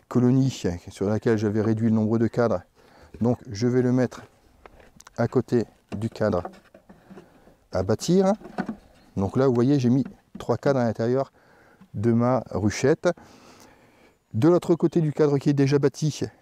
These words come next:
je vais venir mettre un cadre ici nu. Voilà, pour que les abeilles puissent construire.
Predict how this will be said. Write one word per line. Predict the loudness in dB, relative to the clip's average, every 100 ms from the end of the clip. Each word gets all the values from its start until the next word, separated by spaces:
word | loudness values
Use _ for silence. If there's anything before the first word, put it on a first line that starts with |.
| -12
je | -2 0
vais | 2
venir | 2 2
mettre | 2 0 -2 -8 -14 _ _ _
un | -6
cadre | -4 -2 -2 -2 -8 _ _ _ -12
ici | -10 -4 -4 0
nu. | 2 2 0 -8 _ _ _ _ _ _ _ _ _ -16 -6
Voilà, | -2 0 0 -2 -8
pour | -2
que | 0
les | 2
abeilles | 2 2 0 -2 -18 -20 -20 -20 -10
puissent | 0 0 2 -2 -4 -10 -20 -20 -18 -6
construire. | -6 -6 -2 2 4 2